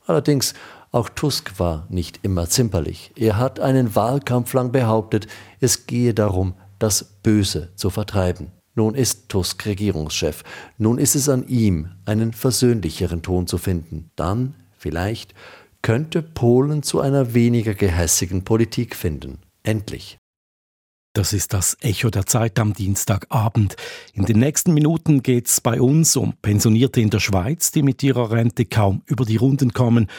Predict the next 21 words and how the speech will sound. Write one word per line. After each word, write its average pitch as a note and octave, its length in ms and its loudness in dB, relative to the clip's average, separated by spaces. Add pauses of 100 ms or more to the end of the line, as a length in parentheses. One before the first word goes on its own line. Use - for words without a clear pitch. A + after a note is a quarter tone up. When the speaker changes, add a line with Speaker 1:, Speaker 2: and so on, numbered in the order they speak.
(180)
Speaker 2:
und F#3+ 420 0
um A2 300 4
schwarze F#2 580 -2
Muslime, B2+ 600 0 (280)
die F#2 120 -2
Türkisch D3+ 460 0
sprechen, C3+ 600 -2
aber D#3 280 -2 (120)
Griechen F3+ 360 2
sind. F2+ 260 -4 (400)
Die A2 60 -2
Reportage G#2 600 0
aus F#2 120 -4
dem G2+ 200 2
griechischen A2+ 600 0
Dorf, A2+ 320 0 (320)
in D3+ 120 -2
dem D#3 200 2
Menschen A2 360 2
verschiedenster A2 680 -2
Herkunft F#2 600 -4